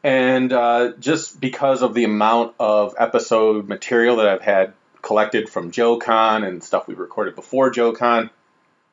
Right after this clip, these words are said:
I just was g-, getting behind on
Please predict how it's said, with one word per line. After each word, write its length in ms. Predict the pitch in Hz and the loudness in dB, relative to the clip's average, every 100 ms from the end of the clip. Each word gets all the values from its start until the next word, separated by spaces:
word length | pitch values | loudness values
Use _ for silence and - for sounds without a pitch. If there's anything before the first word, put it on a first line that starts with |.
| _ _ - | _ _ -4
I 120 | 110 | -2
just 340 | 110 143 131 - _ _ _ _ _ - | 0 -2 -2 -8 _ _ _ _ _ -4
was 180 | 123 120 | -2 -2
g-, 160 | 143 - | -6 -2
getting 280 | 131 131 113 | 0 2 0
behind 640 | 95 127 120 110 104 98 101 | 0 0 0 0 -4 -4 -2
on 520 | 104 101 101 98 | 0 0 -4 -8